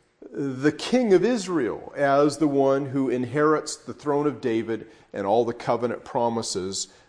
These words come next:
that were given to David. Okay, "He shall give unto him the throne of his father David, and he shall reign over the house of Jacob forever, and of his kingdom there shall be no end." So all the promises of the Davidic covenant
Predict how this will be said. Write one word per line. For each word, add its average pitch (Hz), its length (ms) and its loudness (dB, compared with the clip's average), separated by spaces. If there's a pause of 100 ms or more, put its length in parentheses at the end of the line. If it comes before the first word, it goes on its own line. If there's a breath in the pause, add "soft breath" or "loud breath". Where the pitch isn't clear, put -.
that 107 260 -2
were 110 140 -2
given 104 380 0
to 104 140 -8
David. 104 600 0 (760 soft breath)
Okay, 110 540 0
"He 127 100 -8
shall 113 160 -6
give 131 200 6
unto 170 180 4
him 160 140 2
the 135 80 2
throne 147 300 2
of 175 80 0
his 165 160 0
father 147 340 4
David, 104 400 0
and 98 80 -4
he 104 60 -6
shall 104 200 -4
reign 120 300 2
over 135 160 -2
the 123 120 0
house 127 340 2
of 98 80 -14
Jacob 123 400 -2
forever, 85 580 -2 (500 loud breath)
and 98 120 -2
of 110 100 4
his 120 160 -4
kingdom 147 540 -2
there 117 260 4
shall 110 380 2
be 104 320 -6
no 92 420 -6 (100)
end." 87 460 -16 (580 soft breath)
So 120 280 0
all 131 320 4
the 196 80 2
promises 151 640 -2
of 104 120 -8
the 104 100 -4
Davidic 139 300 -2
covenant 107 520 -4